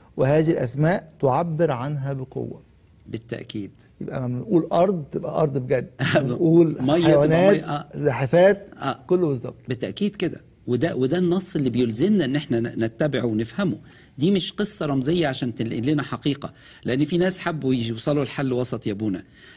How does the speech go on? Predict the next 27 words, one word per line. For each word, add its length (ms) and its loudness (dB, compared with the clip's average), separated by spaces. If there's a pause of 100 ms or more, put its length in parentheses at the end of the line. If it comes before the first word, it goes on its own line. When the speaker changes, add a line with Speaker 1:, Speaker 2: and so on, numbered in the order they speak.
(100)
Speaker 2:
يقول 220 2
لك: 220 -2
"هي 100 4
قصة 380 -2
رمزية 420 2
بس 220 -2
بتقدم 380 -2
حقيقة، 400 -2
فإحنا 260 -4
مش 140 -4
بنرفض 400 0
الحق". 340 -2 (340)
Speaker 1:
مم. 400 -4
Speaker 2:
يعني 300 2
شوف 220 -2
ال-، 220 0
الفزلكة، 800 -4
معلش 280 -2
سامحني، 460 -2
Speaker 1:
<laughs> 60 -2
Speaker 2:
سامحني 320 0
في 60 -6
التعبير 400 -2
ده 80 -2
يا 60 0
أبونا. 260 -2
Speaker 1:
مم. 80 -4